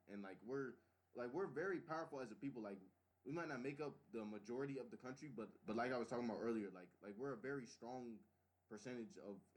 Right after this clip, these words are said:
just even, we, we influence the culture of not even just the country, like, the world. Like, like, black people are,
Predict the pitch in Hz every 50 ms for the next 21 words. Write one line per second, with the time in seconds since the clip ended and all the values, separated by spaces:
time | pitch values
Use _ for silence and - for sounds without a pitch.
0 | - 143 160 202 202 - 214 220 214 208 185 151 139 180 220 226 202 - 208 226
1 | - 226 214 202 214 208 196 - - 160 135 - 180 196 202 202 185 175 143 156
2 | 147 131 107 - _ _ _ _ _ _ _ _ _ _ _ _ 127 160 180 208
3 | 208 208 175 160 143 160 165 156 - 117 - 156 170 175 151 139 117 107 107 104
4 | 101 - - 101 95 80 82 101 120 143 151 143 123 107 92 101 90 87 76 -
5 | - _ _ _ _ _ _ _ _ _ 110 113 117 104 156 185 202 202 208 180
6 | 170 156 156 147 139